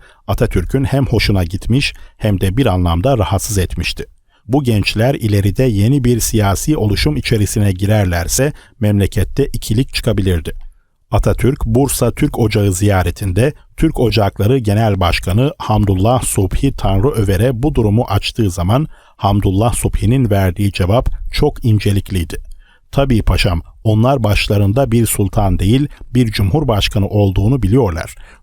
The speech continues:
ve onun için çekinmeden içlerini döküyorlar. Onları böyle konuşmaya sizin getirdiğiniz rejim alıştırdı."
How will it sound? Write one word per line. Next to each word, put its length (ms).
ve 140
onun 340
için 320
çekinmeden 720
içlerini 540
döküyorlar. 580
Onları 420
böyle 240
konuşmaya 640
sizin 420
getirdiğiniz 800
rejim 300
alıştırdı." 600